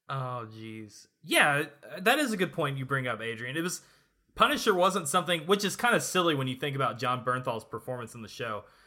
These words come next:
that you introduce such a strong character like the Punisher, and Marvel just thought fans would be okay with being like, "All right, that's it for him."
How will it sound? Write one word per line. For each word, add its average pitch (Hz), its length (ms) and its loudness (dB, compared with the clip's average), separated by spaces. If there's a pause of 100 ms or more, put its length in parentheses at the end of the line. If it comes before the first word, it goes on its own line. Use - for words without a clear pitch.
(120)
that 131 160 -2
you 143 140 -2
introduce 160 340 -2
such 143 240 -2
a 131 60 -4
strong 135 400 0
character 127 400 -4
like 120 300 -6
the - 60 -6
Punisher, 107 580 -8 (260)
and 156 120 2
Marvel 143 540 4
just 143 240 -6
thought 135 300 2
fans 135 200 -4
would 123 80 -10
be 127 120 -2
okay 127 180 -2
with 120 160 -4
being 123 160 -4
like, 117 180 -8
"All 180 80 4
right, 175 320 2
that's 147 220 -2
it 160 100 -2
for 175 160 -2
him." 147 300 0